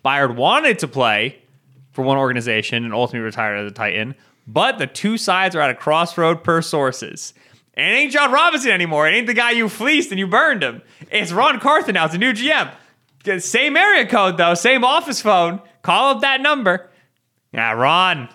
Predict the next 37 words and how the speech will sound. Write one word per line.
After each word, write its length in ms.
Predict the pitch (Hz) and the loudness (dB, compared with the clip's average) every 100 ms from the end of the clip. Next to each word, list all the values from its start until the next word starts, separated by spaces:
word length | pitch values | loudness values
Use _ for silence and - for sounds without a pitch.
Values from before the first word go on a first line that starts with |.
| _ _ _ _ _ | _ _ _ _ _
the 200 | 139 127 127 | -2 -2 -2
big 160 | 156 | -4
fire 300 | - 156 170 175 | 0 0 0 2
sale 200 | 190 165 | 2 2
in 40 | |
Tennessee 420 | 147 160 143 160 196 | 2 -2 0 0 2
right 180 | 202 170 | 2 2
now. 160 | 139 | -2
Moving 240 | 135 160 160 | -2 0 2
on 220 | 165 185 | 2 0
from 120 | 180 | -2
a 40 | 151 | 0
lot 160 | 139 | 0
of 80 | 120 | 0
guys. 480 | 117 107 107 - - _ _ _ _ | -2 -2 -4 -10 -16 _ _ _ _
And 200 | 107 104 | -16 -10
J-, 80 | 117 | -10
Taylor 380 | - 131 131 127 | -4 -4 -2 -4
Lewan's 420 | 120 120 127 127 | -2 0 0 0
out 200 | 123 117 | -2 -2
the 80 | 117 | -6
building. 380 | 113 113 110 117 | -4 -2 -2 -4
Bud 220 | 117 113 | -4 -4
Dupree's 420 | 117 - 127 127 | -8 -4 -4 -2
out 160 | 117 117 | -4 -4
the 60 | |
building. 260 | 120 117 113 | -4 -2 0
Robert 240 | 120 123 | -2 -2
Wood's 220 | 120 139 | -2 0
out 140 | 135 120 | 0 -2
the 80 | 117 | -2
building. 400 | 120 113 110 107 _ | 0 0 -2 -8 _
You're 140 | - 131 | -8 -2
reloading. 580 | 143 151 156 196 165 - _ _ _ _ _ _ _ _ - | 0 2 4 4 2 -4 _ _ _ _ _ _ _ _ -10
You 100 | 165 | -4
need 140 | 202 | 0
to 360 | 196 170 143 - | 2 2 2 0